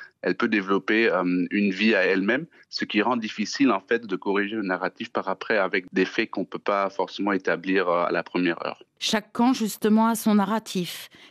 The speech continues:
Speaker 2: Les uns insistent sur la présence des extrémistes hutus des F D L R aux côtés de l'armée congolaise, les autres sur l'ingérence des forces étrangères, euh, qui serait, euh, la cause de tous les maux du pays.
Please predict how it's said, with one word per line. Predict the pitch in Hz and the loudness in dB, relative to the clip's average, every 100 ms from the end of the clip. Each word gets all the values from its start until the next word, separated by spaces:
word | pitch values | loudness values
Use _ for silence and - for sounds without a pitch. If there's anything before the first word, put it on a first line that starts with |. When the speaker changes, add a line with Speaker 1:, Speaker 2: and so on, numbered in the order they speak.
| - | -2
Speaker 2:
Les | 196 185 | 2 4
uns | 208 | 2
insistent | 208 - 220 196 - 202 | 0 -2 -4 -4 -4 -2
sur | - | 2
la | 196 | 0
présence | 190 202 190 208 | 2 0 0 0
des | 180 180 180 | 2 0 0
extrémistes | - - 196 196 - - - | -2 0 2 2 -2 -8 -2
hutus | 202 - 208 | -2 0 -2
des | 180 196 170 | 0 2 2
F | 165 | 2
D | 175 | 2
L | 175 175 190 | 2 2 0
R | |
aux | 175 | 0
côtés | 175 165 - 185 | -2 -2 0 0
de | 147 | 0
l'armée | 165 165 180 | 0 2 0
congolaise, | 165 175 170 180 185 233 269 254 - - - - | 0 0 2 2 2 0 0 -2 -4 -14 -6 0
les | 190 185 | 2 4
autres | 208 - | 2 0
sur | 185 - 185 | -2 0 2
l'ingérence | 196 190 196 202 185 | 2 2 2 2 2
des | 156 | 0
forces | 156 165 156 | -2 -2 -2
étrangères, | 185 - 170 156 170 208 240 233 - - - | -4 0 0 0 0 0 -2 -6 -14 -12 -4
euh, | 175 | -2
qui | - | 0
serait, | 190 208 185 202 208 196 - | 0 2 2 4 4 2 2
euh, | 180 | 2
la | 175 | 2
cause | 175 226 226 156 | 0 2 2 2
de | 180 | 2
tous | 180 - 220 | 0 2 2
les | 208 | 4
maux | 196 | 2
du | 175 180 | 0 0
pays. | 202 190 220 311 | 0 2 2 0